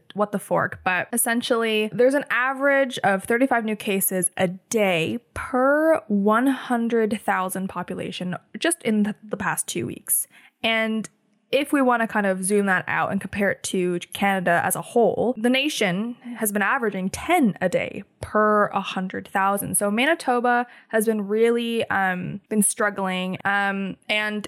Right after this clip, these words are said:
it's gotten to the point where they've had to send patients to Ontario because their I C Us are just over capacity. As a result of this, there was a news release, um, from a few days ago from doctors calling for the province to introduce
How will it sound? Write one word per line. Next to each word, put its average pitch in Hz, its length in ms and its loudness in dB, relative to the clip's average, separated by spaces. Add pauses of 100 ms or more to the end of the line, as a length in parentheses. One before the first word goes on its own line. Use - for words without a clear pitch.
it's 214 120 -2
gotten 285 200 2
to - 60 -4
the 302 60 2
point 214 380 0
where 185 600 2
they've 196 180 2
had 190 320 -2
to 180 420 -2
send 208 460 0
patients 180 520 -4
to 254 440 2
Ontario 202 560 2
because 185 280 -4
their - 100 -4
I 190 140 0
C 208 160 -2
Us 180 320 -4
are 196 80 -4
just - 240 -2 (100)
over 190 360 4
capacity. - 800 -6
As 214 180 0
a 247 60 4
result 214 320 2
of 196 100 -2
this, 185 360 2
there 185 160 0
was 185 120 0
a 202 40 2
news 233 200 6
release, 208 600 2
um, 185 480 -2
from 190 180 -2
a 185 60 -4
few 190 100 -2
days 226 240 2
ago 196 400 2 (380)
from 254 260 2
doctors 214 800 0
calling 247 560 0
for 208 260 2
the 196 100 0
province 175 460 -2
to - 240 -2
introduce 202 560 0